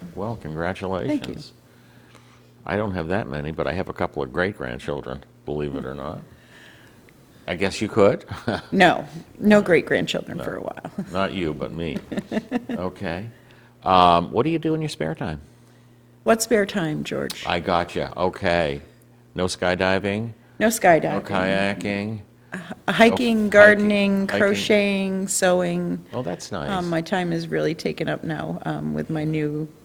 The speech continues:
Speaker 1: Yeah.
Speaker 2: grandson, so.
Speaker 1: Okay, good. How old is he?
Speaker 2: Four weeks.
Speaker 1: Oh, gosh. We have a seven-month-old at home, grandson.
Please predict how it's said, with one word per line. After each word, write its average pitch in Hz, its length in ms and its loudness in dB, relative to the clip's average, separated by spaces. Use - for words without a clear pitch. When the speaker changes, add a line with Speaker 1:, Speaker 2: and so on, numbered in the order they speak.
Speaker 1:
Yeah. 78 280 -10
Speaker 2:
grandson, 143 640 -4
so. - 260 -12
Speaker 1:
Okay, 92 400 -4
good. 87 180 -6
How 92 180 -2
old 95 140 0
is 87 120 -6
he? 82 200 -8
Speaker 2:
Four 202 260 4
weeks. - 440 2
Speaker 1:
Oh, 110 200 2
gosh. 87 500 0
We 98 200 2
have 92 160 0
a 87 60 -2
seven-month-old 90 960 0
at 64 120 -8
home, 67 260 -6
grandson. 76 580 -4